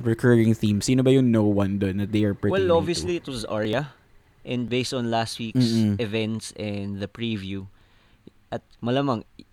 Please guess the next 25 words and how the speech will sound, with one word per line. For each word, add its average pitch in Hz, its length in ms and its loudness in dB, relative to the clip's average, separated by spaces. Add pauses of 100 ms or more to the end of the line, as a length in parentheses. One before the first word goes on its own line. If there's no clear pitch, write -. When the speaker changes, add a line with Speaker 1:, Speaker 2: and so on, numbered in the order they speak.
(140)
Speaker 2:
we 123 100 -2
all 120 220 0
know 117 160 -2
na 104 400 -4 (560)
yun 117 240 -2
yung 117 160 0
mission 117 320 -2
ni - 80 -6
Arya 104 320 -6
eh, 98 40 -20 (120)
to 104 80 -8
be 104 240 -8
the, 98 160 -8 (340)
like, 104 220 -8 (480)
to 104 80 -8
be 120 80 -2
that 117 160 -2
assassin, 107 480 -6
to 107 80 -6
be 120 80 -2
No 117 160 -4
One. 95 320 -8 (560)
But, 113 320 -6 (160)
uh, 110 320 0 (320)
I 135 80 0